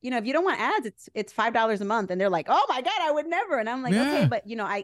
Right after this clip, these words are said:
Speaker 1: I accompany you everywhere with my voice." So <laughs>
Speaker 2: That's what I feel. I don't know if you feel the same way about this, but I definitely feel in these years that social media has become so prevalent in everybody's lives,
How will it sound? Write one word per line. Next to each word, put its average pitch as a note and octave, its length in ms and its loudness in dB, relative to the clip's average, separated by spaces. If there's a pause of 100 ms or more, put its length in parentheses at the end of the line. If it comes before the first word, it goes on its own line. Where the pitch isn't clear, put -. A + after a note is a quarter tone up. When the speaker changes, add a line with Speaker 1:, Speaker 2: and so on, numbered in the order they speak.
Speaker 1:
I G#3+ 140 -2
accompany C4 500 -2
you G#3+ 140 -2
everywhere G#3+ 360 0
with G3 160 -2
my F#3+ 140 -2
voice." G#3+ 360 -4
So D#4+ 220 2
<laughs> G#4 560 0
Speaker 2:
That's - 300 2
what A#3+ 80 2
I G#3+ 120 0
feel. E3 380 2
I D3+ 140 0
don't G3+ 80 2
know G3 60 4
if E3+ 80 0
you D3 80 2
feel D3 140 2
the B2+ 60 4
same A#2+ 240 4
way B2 140 6
about G#2+ 200 2
this, G2+ 140 0
but A#2+ 140 0
I A#2+ 80 2
definitely D#3+ 320 2
feel C3+ 260 4
in A#2+ 120 6
these A2+ 240 6
years A#2+ 480 6
that G#2+ 180 -2
social B2+ 340 4
media A#2+ 140 8
has A2 80 4
become A2 220 4
so A2+ 180 2
prevalent A2 460 0
in G2+ 40 2
everybody's G2 380 0
lives, G#2 400 2